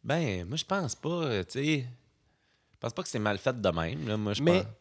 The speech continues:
Speaker 2: euh, f-, faisons un spécial Dominique, puis, euh, mettons, je suis, euh, docteur à, à l'urgence ou je sais pas trop quoi. Euh, docteur, tout simplement, comment je masque mon érection ?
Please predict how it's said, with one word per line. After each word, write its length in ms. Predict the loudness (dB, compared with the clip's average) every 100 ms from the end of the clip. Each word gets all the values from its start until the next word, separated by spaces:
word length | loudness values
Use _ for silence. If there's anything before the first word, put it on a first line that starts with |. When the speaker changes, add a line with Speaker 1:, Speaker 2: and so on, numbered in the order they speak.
| -2
Speaker 2:
euh, 920 | 2 4 4 4 4 4 4 2 0 -2
f-, 180 | -4 -4
faisons 280 | 2 4 6
un 40 | 4
spécial 640 | 4 4 6 6 6 6
Dominique, 720 | 6 6 6 6 4 4 4 4 2 _ _ _ _ 0
puis, 300 | 2 2 2
euh, 140 | -2
mettons, 480 | -2 -2 0 0 0 -2
je 40 |
suis, 360 | -2 0 4 4
euh, 420 | 4 4 2 2
docteur 600 | 4 2 4 6 6 6
à, 560 | 4 2 2 0 -2 -6 -8 _ _ _ 0
à 60 |
l'urgence 680 | 4 4 6 4 4 2 0
ou 80 | -2
je 80 | 0
sais 80 |
pas 80 | 2
trop 140 | 2 4
quoi. 180 | 4
Euh, 380 | 4 4 2 0 -4 -10 -20 -20 _ _ _ -2
docteur, 480 | 0 4 6 4 2 -6 _ _ -16
tout 80 | 0
simplement, 640 | 2 6 6 6 4 4 0 _ _ _ _ _ _ _ 0
comment 360 | 4 6 4 2
je 100 | 2
masque 440 | 2 2 0 -6 -4
mon 400 | 0 2 0 0
érection ? 560 | -2 -2 -4 -6 -8